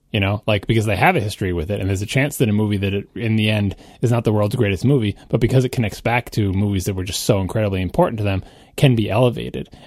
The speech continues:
And so if you can go to a movie and have a good time and have that good time turbocharged by an entire lifetime of being a Star Wars fan, uh, that's a great experience. And so, you know, why, that, that's why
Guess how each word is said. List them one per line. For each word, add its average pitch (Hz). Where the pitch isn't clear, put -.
And 101
so 95
if 127
you 160
can 165
go 160
to 147
a -
movie 139
and 113
have 127
a 131
good 127
time 123
and 127
have 131
that 135
good 131
time 120
turbocharged 175
by 123
an 117
entire 135
lifetime 143
of 147
being 143
a 120
Star 135
Wars 180
fan, 208
uh, 110
that's 143
a -
great 165
experience. -
And -
so, 98
you 117
know, 98
why, 110
that, -
that's 117
why 120